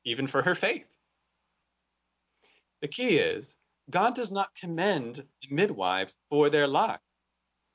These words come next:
but for their faith, demonstrated in their fundamental action of disobeying Pharaoh and letting the boys live. Same with Rahab.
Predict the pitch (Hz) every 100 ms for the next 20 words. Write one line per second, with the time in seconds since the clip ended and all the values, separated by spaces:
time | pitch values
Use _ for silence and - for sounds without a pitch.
0 | _ 117 - 120 120 139 139 247 - _
1 | _ _ _ _ 139 156 190 - - 107
2 | 123 120 117 - 160 214 196 247 190 101
3 | 90 - 110 131 _ 104 104 131 131 123
4 | 123 - 98 85 82 82 _ 92 95 95
5 | 92 90 87 85 - _ _ _ _ _
6 | _ _ _ _ _ _ _ _ _ -
7 | 160 170 151 151 147 214 156 87